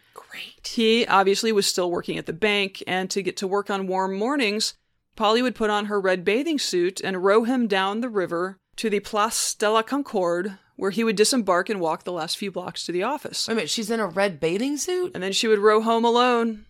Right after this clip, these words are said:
Speaker 1: She's rowing
Speaker 2: Well,
Speaker 1: on the Seine?
Speaker 2: men along the riverbank. What? She liked the attention. He would quit the bank after about a year because, again, bohemian.
Speaker 1: My mouth is on the floor.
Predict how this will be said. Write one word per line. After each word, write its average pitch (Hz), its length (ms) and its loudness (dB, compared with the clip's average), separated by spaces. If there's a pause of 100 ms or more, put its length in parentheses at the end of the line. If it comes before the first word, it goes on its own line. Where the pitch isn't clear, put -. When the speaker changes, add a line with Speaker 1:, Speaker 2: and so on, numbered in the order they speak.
(240)
Speaker 1:
She's 196 140 -10
rowing 226 300 6
Speaker 2:
Well, 226 100 4
Speaker 1:
on 226 60 0
the 214 60 -2
Seine? 302 460 -2
Speaker 2:
men 196 400 2
along 220 360 4
the 226 80 0
riverbank. 196 680 0 (760)
What? 554 1120 4 (1500)
She 208 220 0
liked 165 240 -2
the 165 120 -4
attention. 170 500 -8 (440)
He 349 160 4
would 359 160 2
quit - 200 -4
the 220 60 0
bank 170 300 -2
after 165 260 0
about 160 180 0
a 156 60 0
year 165 500 0
because, 165 400 -2
again, 170 520 -4 (120)
bohemian. 190 640 0 (920)
Speaker 1:
My 480 120 6 (140)
mouth 427 240 2
is 320 180 -2 (100)
on 349 420 2 (240)
the 262 140 4
floor. 196 880 0